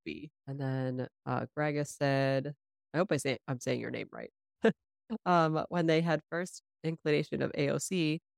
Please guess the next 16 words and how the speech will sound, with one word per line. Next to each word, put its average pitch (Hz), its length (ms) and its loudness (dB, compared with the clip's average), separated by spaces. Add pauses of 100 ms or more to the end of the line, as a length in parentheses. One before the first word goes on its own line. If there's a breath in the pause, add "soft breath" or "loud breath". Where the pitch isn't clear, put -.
(140)
I 151 60 0
was 151 140 0
not 175 180 0
interested 156 440 -2
in 143 80 2
it - 80 -6
in 143 120 -6
the 156 100 0
least. 196 380 -2
As 139 160 -6
soon 165 160 -2
as 160 140 2
they 147 120 -2
changed 151 340 -2
direction 165 380 -2
more, 147 320 2